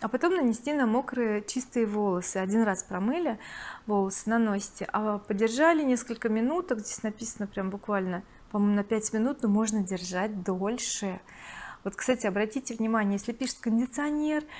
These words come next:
нанесите на три минуты и смойте. Можете смело умножать на десять, хоть пять, хоть десять, пятнадцать,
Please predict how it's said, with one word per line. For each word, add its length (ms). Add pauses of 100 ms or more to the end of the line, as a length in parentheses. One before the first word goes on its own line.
(280)
нанесите 460
на 80
три 160
минуты 440
и 40
смойте. 680 (400)
Можете 400
смело 360
умножать 400
на 140
десять, 560 (100)
хоть 240 (280)
пять, 300
хоть 280
десять, 440
пятнадцать, 640